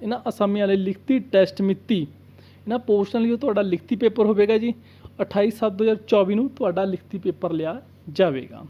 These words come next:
ਇਸ ਪੇਪਰ ਦਾ ਸਮਾਂ ਗਿਆਰਾਂ ਵਜੇ ਤੋਂ ਲੈ ਕੇ ਬਾਰਾਂ ਚਾਲੀ ਤੱਕ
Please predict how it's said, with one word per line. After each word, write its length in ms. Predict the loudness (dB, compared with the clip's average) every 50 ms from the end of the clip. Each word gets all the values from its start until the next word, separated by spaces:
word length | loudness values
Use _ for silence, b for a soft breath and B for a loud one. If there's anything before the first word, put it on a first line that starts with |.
| -20 -20 -20 -20 -20 -20 b b b b b b b b b b b
ਇਸ 160 | 0 0 0 0
ਪੇਪਰ 340 | 0 0 0 2 0 -4 0
ਦਾ 120 | 0 -2
ਸਮਾਂ 440 | -2 -2 -2 -2 0 2 2 0 -2 -4 -10 -20 -20 -20 -20 -20 -20 -20 -20 -20 -20 -20 -16 -12 -8 0 2
ਗਿਆਰਾਂ 260 | 4 4 6 4 4
ਵਜੇ 180 | 2 2 2
ਤੋਂ 100 | 0 0
ਲੈ 140 | 2 2 2 0
ਕੇ 220 | 0 -4 -6 -6 -6 b b b b b b b b 0
ਬਾਰਾਂ 360 | 2 2 4 4 2 0 0 -4 -8 -20 -20 -20 -20 -20 -20 -20 -20 -20 -8 0
ਚਾਲੀ 240 | 2 4 4 4 2
ਤੱਕ 260 | 0 0 -2 -2